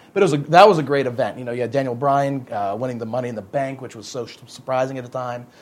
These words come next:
C M Punk walking out with the title, leaving the company. It was shocking. Nothing really shocked me this year. Not even the Royal Rumble, which I would typically default to because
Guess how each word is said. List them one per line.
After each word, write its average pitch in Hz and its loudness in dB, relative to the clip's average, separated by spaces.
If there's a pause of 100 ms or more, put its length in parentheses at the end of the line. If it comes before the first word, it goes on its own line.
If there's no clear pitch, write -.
C - 0
M 143 2
Punk 180 2
walking 156 6
out 147 4
with 147 0
the 123 -8
title, 151 6
leaving 139 -4
the 123 -10
company. 156 -4 (360)
It 190 4
was 170 2
shocking. 160 2
Nothing 208 0
really 208 -2
shocked 175 4
me 165 -4
this 139 -8
year. 143 -6 (260)
Not 233 8
even 311 10
the 190 4
Royal 180 8
Rumble, 143 6
which 127 -2
I 143 4
would 135 -6
typically 196 -2
default 151 2
to 123 -8
because 123 -6